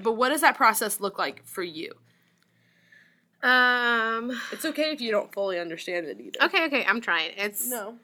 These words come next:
Speaker 2: you have to wait a time for your court. It can take, it used to be a month,
Speaker 1: Mm-hmm.
Speaker 2: five months. Now it's years, two
Speaker 1: Yeah.
Speaker 2: years, three years. This is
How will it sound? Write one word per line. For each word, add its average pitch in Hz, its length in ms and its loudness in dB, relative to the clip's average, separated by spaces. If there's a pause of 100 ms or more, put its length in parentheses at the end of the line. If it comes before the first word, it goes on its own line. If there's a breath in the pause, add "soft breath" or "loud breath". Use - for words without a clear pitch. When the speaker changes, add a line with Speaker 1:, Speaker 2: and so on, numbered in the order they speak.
(400)
Speaker 2:
you 269 180 4
have 294 300 6
to 277 140 -6
wait 208 580 -4 (440)
a 214 60 -8
time 180 640 0 (240)
for - 180 -10
your 208 120 -8
court. 190 720 -12 (140)
It 208 100 -12
can 202 140 -6
take, 180 360 -10
it - 60 -8
used 254 180 -6
to 269 100 -6
be 220 260 -8
a 190 60 -12
month, 185 480 -8 (260)
Speaker 1:
Mm-hmm. 196 120 -14
Speaker 2:
five 175 420 -2
months. - 420 -20
Now 180 240 -6
it's - 280 -14
years, - 520 -20
two - 140 -18
Speaker 1:
Yeah. 190 240 -6
Speaker 2:
years, - 180 -20 (140)
three 294 240 4
years. - 340 -10 (360 soft breath)
This 226 160 0
is - 420 -4